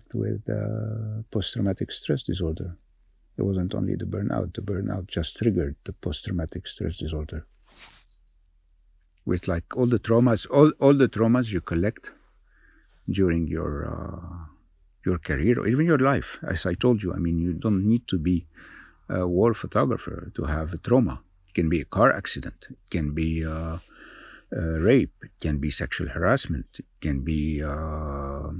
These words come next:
domestic violence. Uh, it can be anything. Uh, any trauma, uh, stays. It's like a bug in your, uh, computer system. You need to take it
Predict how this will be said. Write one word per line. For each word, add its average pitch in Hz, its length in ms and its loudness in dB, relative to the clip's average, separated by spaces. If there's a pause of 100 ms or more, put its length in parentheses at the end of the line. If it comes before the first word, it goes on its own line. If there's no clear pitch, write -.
(400)
domestic 78 440 -2
violence. 104 680 4
Uh, 85 640 -4
it - 80 -10
can 101 140 4
be 135 80 8
anything. 156 400 2 (840)
Uh, 82 160 -4
any 131 200 8
trauma, 87 460 2 (520)
uh, 82 600 -2 (220)
stays. 135 640 4 (500)
It's - 220 -4
like 113 180 4
a 87 60 -2
bug 101 460 0 (800)
in 101 220 2
your, 92 280 0 (160)
uh, 87 300 -6
computer 135 460 0
system. 78 500 -6 (1300)
You 107 100 4
need 127 200 6 (400)
to - 120 -16
take 107 220 0
it 107 120 -4